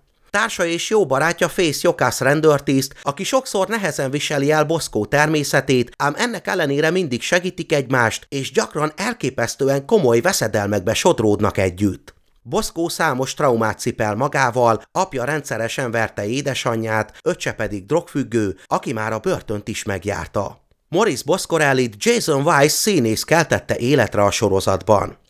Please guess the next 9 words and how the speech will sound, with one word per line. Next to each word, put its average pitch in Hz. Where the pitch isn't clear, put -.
Jason 214
Austin 151
Weiss 160
ezerkilencszázhetven 160
április 170
huszonötödikén 135
született 117
Kansas 151
Cityben, 123